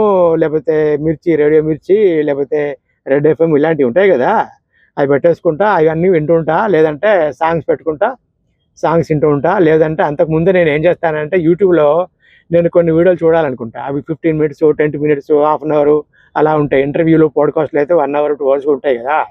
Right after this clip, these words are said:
వాటిని నేను watch and listen అని ఒక లిస్ట్, ఒక గ్రూప్ పెట్టేసుకుంటాను అనమాట. అందులో ఉంటాయి అవి. జర్నీలో ఉన్నప్పుడు ఈ ట్రాఫిక్, మెయిన్గా ట్రాఫిక్ జామ్ అయినప్పుడు అవి on చేస్తా. ఇక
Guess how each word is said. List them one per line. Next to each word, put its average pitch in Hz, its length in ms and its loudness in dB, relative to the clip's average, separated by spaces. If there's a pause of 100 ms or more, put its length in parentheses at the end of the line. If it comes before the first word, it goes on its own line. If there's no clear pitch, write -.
(600)
వాటిని 196 340 0
నేను 165 300 2 (640)
watch 175 420 0
and 180 140 2
listen 170 320 2
అని 190 180 2 (100)
ఒక 170 180 -2
లిస్ట్, 160 300 -2
ఒక 175 140 -2
గ్రూప్ 156 220 0
పెట్టేసుకుంటాను 156 500 -2
అనమాట. 117 240 -12 (460)
అందులో 180 280 4
ఉంటాయి 170 220 0
అవి. 120 160 -4 (1600)
జర్నీలో 190 520 4
ఉన్నప్పుడు 147 400 -2 (680)
ఈ 254 140 0
ట్రాఫిక్, 214 440 0
మెయిన్గా 247 540 0 (100)
ట్రాఫిక్ 202 500 0
జామ్ 196 200 0
అయినప్పుడు 151 460 0 (440)
అవి 165 140 2
on 165 180 -2
చేస్తా. 160 320 -2
ఇక 110 140 -18